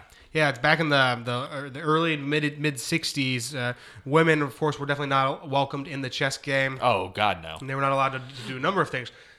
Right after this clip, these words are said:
Speaker 1: uh, at that time. But they, uh, she is brill-, absolutely the main character. She's absolutely brilliant. Uh, great chess player, um, but, you know, one of the best in the world, actually. But she's also actually a hardcore,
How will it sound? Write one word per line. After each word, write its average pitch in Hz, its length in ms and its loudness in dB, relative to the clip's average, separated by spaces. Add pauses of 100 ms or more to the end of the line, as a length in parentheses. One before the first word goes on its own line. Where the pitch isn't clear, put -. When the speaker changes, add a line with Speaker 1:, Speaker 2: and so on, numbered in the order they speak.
Speaker 1:
uh, 139 40 -6
at 135 300 -4
that 135 160 -2
time. 135 220 2
But 139 180 -4
they, 156 380 4 (280)
uh, 139 380 0 (100)
she 165 600 -2
is 131 160 -4
brill-, 147 400 2
absolutely 170 320 6
the 156 80 4
main 151 100 2
character. 143 300 4
She's 139 140 -2
absolutely 143 480 4
brilliant. 139 640 6 (260)
Uh, 131 340 0 (500)
great 151 260 2
chess 143 220 2
player, 131 480 2
um, 127 400 -2 (140)
but, 135 260 -6
you 131 140 -4
know, 120 80 0
one 135 100 2
of 139 60 2
the 135 40 -2
best 139 200 0
in 139 60 -8
the 123 60 -4
world, 151 260 4
actually. 123 320 -2 (200)
But 139 100 -6
she's 139 140 -4
also 151 240 2
actually 139 460 -2
a 127 80 -4
hardcore, 139 840 2